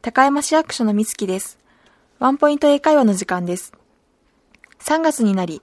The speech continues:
今月で東日本大震災から九年を迎えます。最大震度七を観測したこの地震は、多くの被害をもたらしました。九年経った今も、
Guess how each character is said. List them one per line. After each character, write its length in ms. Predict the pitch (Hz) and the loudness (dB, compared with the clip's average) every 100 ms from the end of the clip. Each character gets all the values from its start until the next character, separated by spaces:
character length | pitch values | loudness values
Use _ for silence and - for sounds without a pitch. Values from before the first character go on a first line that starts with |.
| _ _ | _ _
今 180 | 254 247 | 0 2
月 220 | 247 233 | 0 0
で 200 | 226 - | -2 -4
東 360 | - 226 247 277 | -4 0 2 0
日 80 | 269 | -2
本 200 | 302 240 | 0 0
大 180 | 214 220 | 0 0
震 200 | 254 240 | -2 -2
災 180 | 196 | -4
か 100 | 185 | -6
ら 100 | 165 | -6
九 220 | 175 294 285 | -6 -2 0
年 160 | 233 | 0
を 140 | 175 165 | -2 -6
迎 140 | 170 | -8
え 60 | 165 | -6
ま 140 | 170 | -8
す。 160 | - - _ _ _ _ _ _ _ - _ _ | -8 -12 _ _ _ _ _ _ _ -20 _ _
最 240 | - 247 269 | -6 -2 0
大 180 | 285 285 | 0 0
震 200 | 330 277 | -2 0
度 80 | |
七 240 | 214 247 240 | 2 2 2
を 60 | |
観 180 | - 196 | 0 -4
測 240 | 190 - 185 | -6 -8 -8
し 40 | |
た 120 | 190 | -8
こ 100 | 185 | -6
の 100 | 185 | -6
地 120 | 180 | -6
震 220 | 180 180 170 | -8 -8 -6
は、 200 | 165 - _ _ _ | -6 -8 _ _ _
多 160 | - 320 | 0 0
く 120 | 277 | 2
の 80 | 214 | 0
被 140 | 226 | 0
害 160 | 240 214 | 0 0
を 40 | |
も 120 | 202 196 | 0 -4
た 100 | 170 | -6
ら 100 | 175 | -6
し 120 | 175 | -8
ま 120 | 170 | -8
し 80 | - | -6
た。 160 | - - _ _ _ _ _ _ _ _ _ _ _ _ | -8 -10 _ _ _ _ _ _ _ _ _ _ _ _
九 220 | - 330 302 | -4 0 2
年 200 | 233 196 | 2 0
経 100 | 190 | -6
っ 40 | |
た 160 | - - | -6 0
今 180 | 233 208 | 2 2
も、 200 | 170 | 0